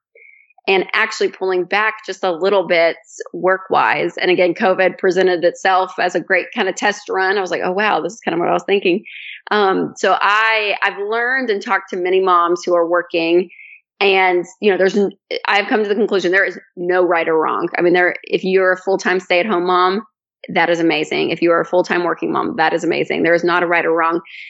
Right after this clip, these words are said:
And I have learned from women that have done this before me, uh, that there's seasons. There are seasons in every part of life. And I feel like I'm kind of just now, so it's funny you asked this question, I feel like I have entered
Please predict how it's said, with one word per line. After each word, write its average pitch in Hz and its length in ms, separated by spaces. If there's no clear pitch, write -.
And 185 500
I 190 240
have 190 200
learned 180 640
from 170 280
women 180 300
that 175 100
have 170 140
done 175 240
this 170 180
before 185 380
me, 170 520
uh, 180 160
that 180 260
there's 220 180
seasons. - 580
There 196 100
are 196 60
seasons 208 420
in 180 100
every 190 240
part 180 240
of 165 80
life. 170 480
And 175 120
I 175 100
feel 226 280
like 175 260
I'm 175 140
kind 202 240
of 190 80
just 185 200
now, 170 220
so 170 100
it's 160 100
funny 180 180
you 165 40
asked 170 160
this - 120
question, - 280
I 165 140
feel 226 100
like 220 100
I 185 120
have 185 260
entered 185 480